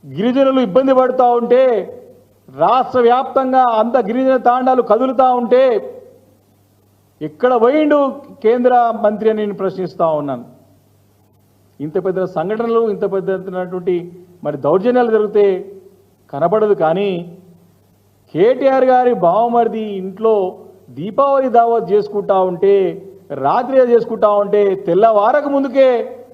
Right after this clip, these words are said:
తన మిత్రుడు రేవంత్ రెడ్డి గారు ఫోన్ చేయంగానే, పోలీస్ ఎఫ్ఐఆర్ కాకముందుకే స్పందిస్తారాయన. ఇదేదో జాతీయ సమస్యగా కేటీఆర్ గారు అక్కడ ఉన్నాడు, "నా నెట్వర్క్ ద్వారా నాకు సమాచారం వచ్చింది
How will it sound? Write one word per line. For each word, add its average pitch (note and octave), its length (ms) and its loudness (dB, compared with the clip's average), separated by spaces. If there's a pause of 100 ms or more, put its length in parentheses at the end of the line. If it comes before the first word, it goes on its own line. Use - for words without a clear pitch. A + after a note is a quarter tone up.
(120)
తన G3+ 120 2
మిత్రుడు A3+ 800 0 (540)
రేవంత్ C4+ 420 2
రెడ్డి C4+ 200 0
గారు B3+ 200 4
ఫోన్ B3+ 360 0 (100)
చేయంగానే, C4+ 540 2
పోలీస్ A3 400 0
ఎఫ్ఐఆర్ A3+ 320 2
కాకముందుకే C4+ 1000 0 (280)
స్పందిస్తారాయన. C4+ 880 0 (880)
ఇదేదో A#3+ 240 2
జాతీయ A#3+ 460 2
సమస్యగా C4+ 840 0 (540)
కేటీఆర్ C#4 480 2
గారు C#4 180 4
అక్కడ C4 180 0
ఉన్నాడు, C4+ 360 0 (720)
"నా A3+ 260 0
నెట్వర్క్ B3+ 480 0
ద్వారా C4+ 240 2
నాకు C4 160 -2
సమాచారం C#4 480 2
వచ్చింది C#4 800 -4